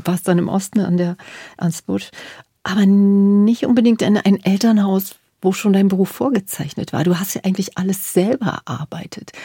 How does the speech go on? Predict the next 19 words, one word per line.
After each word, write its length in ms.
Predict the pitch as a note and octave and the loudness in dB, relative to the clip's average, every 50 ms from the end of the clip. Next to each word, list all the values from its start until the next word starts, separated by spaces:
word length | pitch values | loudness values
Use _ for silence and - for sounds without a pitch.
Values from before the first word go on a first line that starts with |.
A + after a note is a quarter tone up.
| - - - - - - - _ | -20 -20 -20 -20 -20 -20 -12 _
Wann 240 | - F3+ G3 F#3+ F#3+ | 0 0 0 0 0
kam 360 | - - F3 G#3 A#3 C4 - | -4 -4 -2 0 0 0 0
oder 220 | - G3 G#3 G3 G3 - | 0 0 0 0 0 -4
wodurch 320 | F#3+ - - F#3 - - | -8 -6 -6 -8 -8 -6
kam 200 | - G3+ G#3 G3 | -4 -2 -2 0
dieser 280 | F#3+ A3 A3 - A3 G3 | 0 -2 -4 -2 -4 -4
Drang, 380 | - F#3 - - F#3+ C4 F4 | -4 -6 -4 -4 -4 -4 -4
auf 160 | - G3+ - - | -4 -6 -8 -8
die 120 | - F3+ | -8 -8
Bühne 300 | D3+ F3 D#3+ D#3 D#3 D3+ | -6 -6 -6 -6 -8 -10
zu 200 | - - - - | -12 -14 -20 -18
gehen? 380 | - - F#3 F#3+ F#3+ F#3+ F#3 - _ _ | -16 -14 -14 -14 -14 -16 -16 -18 _ _
Um 140 | _ A#3+ A3+ | _ 0 0
gesehen 360 | F#3+ G3 F#3+ G3 F3+ G3 A3+ | 0 0 -2 -2 -2 -2 -4
zu 220 | D4+ - - C4 A#3 | -6 -8 -10 -10 -8
werden, 260 | B3 A#3+ A#3 B3 B3+ | -8 -6 -6 -6 -8
wie 60 | B3+ | -8
du 120 | B3 B3 A#3+ | -8 -12 -14
sagst? 440 | - B3+ B3+ C#4 - - - _ | -14 -16 -20 -20 -20 -20 -20 _